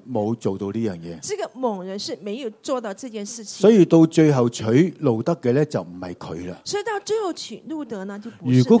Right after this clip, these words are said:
Speaker 1: 佢娶到路德呢？
Speaker 2: 如果他娶到路德呢？
Speaker 1: 路德係一個好有恩寵嘅女子，
Speaker 2: 啊，路德是一个很有恩宠的女子。
Speaker 1: 因為路德嘅緣故，
Speaker 2: 因为路德的缘故，
Speaker 1: 某人個名就被紀念啦。
Speaker 2: 某，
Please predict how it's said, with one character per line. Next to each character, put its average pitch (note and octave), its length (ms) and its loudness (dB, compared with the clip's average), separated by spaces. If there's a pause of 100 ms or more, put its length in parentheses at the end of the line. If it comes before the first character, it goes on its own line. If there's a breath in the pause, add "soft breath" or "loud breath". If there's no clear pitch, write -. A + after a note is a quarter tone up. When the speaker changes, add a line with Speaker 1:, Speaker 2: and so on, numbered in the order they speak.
(100)
Speaker 1:
佢 - 60 -2
娶 D3 160 0
到 F#3+ 100 6
路 C#3+ 200 4
德 E3 180 0
呢？ E3+ 160 0 (240 loud breath)
Speaker 2:
如 G4+ 100 -2
果 G#4+ 80 -4
他 G#4+ 220 -8
娶 - 220 -10
到 B3+ 140 -12
路 D#4+ 280 -10
德 F3 240 -10
呢？ A3+ 200 -8
Speaker 1:
路 D3+ 140 6
德 G3+ 160 2
係 D#3 140 0
一 - 20 2
個 D3+ 120 -2
好 C#3 100 2
有 D3+ 60 4
恩 D3 280 0
寵 A#2+ 160 -4
嘅 A#2+ 80 -2
女 G2+ 200 -2
子， - 180 -14 (160)
Speaker 2:
啊， - 160 -8
路 D#4+ 80 -6 (100)
德 E4+ 120 -4
是 G4 140 -6
一 F#4 40 -4
个 F4+ 60 -8
很 C#4 120 -10
有 D#4 180 -6
恩 E4+ 220 -8
宠 B3 180 -12
的 G#3+ 120 -8
女 F#3 200 -10
子。 F#3+ 320 -12
Speaker 1:
因 G#3+ 120 2
為 E3+ 140 6
路 C3+ 200 4
德 F3 100 2
嘅 D3 100 2
緣 G#2+ 240 -2
故， G#2+ 260 -4 (340 soft breath)
Speaker 2:
因 - 120 -2
为 G4+ 140 -2
路 G4+ 140 0
德 A#3+ 140 -4
的 G#3 80 -6
缘 F#3+ 320 -6
故， G#3 260 -8 (160)
Speaker 1:
某 C3+ 200 2
人 C3 180 4
個 D3 100 2
名 C#3 260 -2
就 B2 140 0
被 A2 140 -4
紀 A2 200 0
念 G2 160 -6
啦。 G2 160 -8 (180 loud breath)
Speaker 2:
某， B3 380 -2